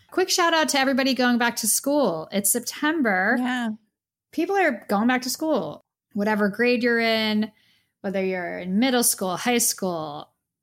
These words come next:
Speaker 1: university, undergrad, grad school, shout out to you <laughs> because that's a big deal. New school year started.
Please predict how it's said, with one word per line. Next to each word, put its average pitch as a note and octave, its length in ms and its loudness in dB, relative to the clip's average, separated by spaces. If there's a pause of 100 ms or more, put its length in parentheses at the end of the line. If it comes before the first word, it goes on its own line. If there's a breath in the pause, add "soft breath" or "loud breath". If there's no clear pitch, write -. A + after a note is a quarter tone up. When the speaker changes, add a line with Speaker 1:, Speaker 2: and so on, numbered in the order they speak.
(160)
Speaker 1:
university, G#3+ 840 2
undergrad, F#3+ 760 0
grad A3 480 0
school, D#3+ 680 -6 (680)
shout C#4+ 420 -2
out D#4 200 2
to A3+ 120 0
you D#3+ 400 -2 (140)
<laughs> C#4+ 180 -4
because C4 640 2 (500 loud breath)
that's C4+ 220 0
a E4+ 80 2
big C#4+ 240 -2
deal. C4 420 2
New A3 180 0
school C4 300 -2
year B3+ 200 0
started. G#3+ 760 -2